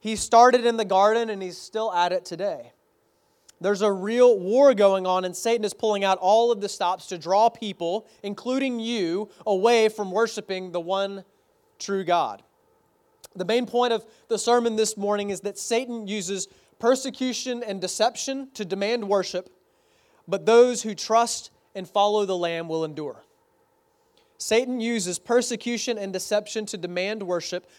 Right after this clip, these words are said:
but those who trust and follow the Lamb will endure. Now,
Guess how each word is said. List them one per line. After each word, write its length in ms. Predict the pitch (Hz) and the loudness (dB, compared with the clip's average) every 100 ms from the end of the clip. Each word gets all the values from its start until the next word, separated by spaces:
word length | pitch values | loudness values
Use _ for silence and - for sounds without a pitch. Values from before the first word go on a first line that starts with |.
| _ | _
but 160 | 180 - | -6 2
those 480 | 214 240 247 240 - _ - | 6 6 6 -2 -8 _ -10
who 120 | 185 | -8
trust 480 | - 226 254 - 254 | 0 4 4 2 -4
and 100 | 220 | 0
follow 400 | 214 214 226 220 | 4 6 6 4
the 140 | 208 | 2
Lamb 400 | 175 160 160 156 | 0 -2 -4 -4
will 300 | 151 170 170 | 0 0 0
endure. 600 | 170 156 143 143 104 - _ _ _ _ _ _ _ _ _ _ _ _ _ | -4 -8 -8 -8 -10 -16 _ _ _ _ _ _ _ _ _ _ _ _ _
Now, 140 | 165 | -8